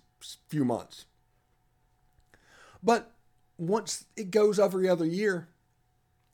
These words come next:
that's gonna die down too. You can't really have the rivalry. It can't really be a rivalry if it's every other year. Like Ole Miss and Arkansas,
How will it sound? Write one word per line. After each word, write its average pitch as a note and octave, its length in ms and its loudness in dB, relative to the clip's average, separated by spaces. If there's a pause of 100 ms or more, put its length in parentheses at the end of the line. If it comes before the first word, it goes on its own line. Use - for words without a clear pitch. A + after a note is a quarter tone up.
(140)
that's E3+ 300 -4
gonna D#3 200 2
die C#3 200 4
down C3+ 260 -2
too. D#3+ 300 -6 (480)
You F3 120 -8
can't C4 300 -6
really F#3 360 0
have D3+ 280 -4
the A#2+ 80 -6
rivalry. G#2 720 -4 (1900)
It F3 120 -2
can't B3 260 0
really G3 320 4
be E3 180 0
a C#3+ 60 6
rivalry G#2+ 760 0 (760)
if A#2 140 -8
it's B2 120 -6
every A#2 360 -4
other F#2+ 180 -6
year. D#2+ 280 -18 (2250)
Like F3+ 200 -2
Ole A#3 120 4
Miss C4 200 0
and A3 100 0
Arkansas, A2 600 0